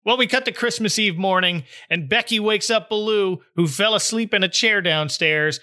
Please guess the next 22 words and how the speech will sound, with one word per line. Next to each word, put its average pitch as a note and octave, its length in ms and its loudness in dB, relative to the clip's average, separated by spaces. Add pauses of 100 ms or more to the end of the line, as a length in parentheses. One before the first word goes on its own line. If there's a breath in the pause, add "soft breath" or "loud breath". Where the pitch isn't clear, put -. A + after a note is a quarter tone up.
(120)
says F3 340 -2
there's F#3+ 240 2
an A3 80 -2
emergency. G3+ 800 2 (160 loud breath)
The E3 140 2
store G#3+ 380 0
gave G3+ 260 2
her G3+ 120 2
the F#3 100 0
wrong G3+ 480 0
present G3+ 440 0
for F#3 120 -4
Molly, F#3 640 0 (580)
which E3+ 200 0
we A#3 100 4
never A4 320 0
come G#3 260 -2
back G#3 280 -2
to, D3+ 160 0
by A#2 180 -2
the G#2+ 100 -10
way, F#2+ 360 -10